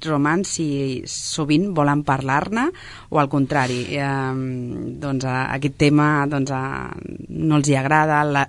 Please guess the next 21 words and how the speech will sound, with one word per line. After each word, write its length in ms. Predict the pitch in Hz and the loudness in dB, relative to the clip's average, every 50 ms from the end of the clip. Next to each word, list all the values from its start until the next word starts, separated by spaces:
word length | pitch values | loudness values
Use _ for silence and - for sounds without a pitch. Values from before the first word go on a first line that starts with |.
| - 160 | -2 -2
l'esquiven, 720 | 143 131 - - - 175 170 160 151 143 143 147 156 151 147 | -4 -4 -4 -4 -2 0 0 2 2 0 0 0 0 0 0
no? 240 | 156 214 254 349 - - | 0 0 0 -2 -4 -4
O 120 | - 147 131 | -2 0 2
no, 140 | 147 240 302 233 151 143 | 4 4 4 2 2 0
o 80 | 139 | -2
us 100 | 139 139 | -2 0
demanen 320 | 139 131 135 147 180 175 139 | 0 2 2 4 2 2 2
aquesta 320 | 131 - 139 - - 131 | 0 -2 -4 -6 -6 -6
atenció 480 | - 131 127 123 - - 220 226 233 196 | -4 -4 -4 -4 -4 -4 -2 0 0 0
i 80 | 165 | 0
realment, 460 | 143 143 135 135 139 139 139 139 139 135 139 | 0 0 0 0 2 2 2 2 2 2 2
doncs, 160 | 139 135 139 135 | 2 0 0 -2
els 220 | 135 135 123 - | -4 -4 -4 -4
hi 60 | 139 131 | -2 -2
encanta 380 | 135 131 131 143 139 131 139 - | -2 -2 -2 -2 -2 -2 -2 -2
que 80 | 143 139 | -2 0
ara, 140 | 139 143 - - - - - - - - - | 0 -2 -2 -6 -14 -20 -20 -20 -20 -16 -10
doncs, 280 | - 165 147 139 139 139 | -6 -4 -2 -2 -2 -2
els 380 | 135 135 135 131 135 139 - - 147 | -2 -2 -2 -2 -4 -6 -6 -6 -4
seus 160 | 143 139 - - | -4 -4 -4 -4
fills 380 | - 143 135 131 135 - - | -4 -2 -2 -2 -4 -6 -12